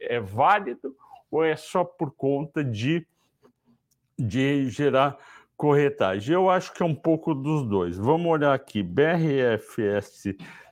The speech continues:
três, B R F S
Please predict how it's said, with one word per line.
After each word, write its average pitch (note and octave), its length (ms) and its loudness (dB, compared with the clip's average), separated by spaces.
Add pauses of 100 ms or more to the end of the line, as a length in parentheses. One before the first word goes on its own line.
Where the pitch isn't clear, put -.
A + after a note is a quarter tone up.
(220)
três, D#3 840 2 (920)
B A#2+ 80 0
R C3 280 2 (100)
F A2 220 -4
S G#2+ 460 -2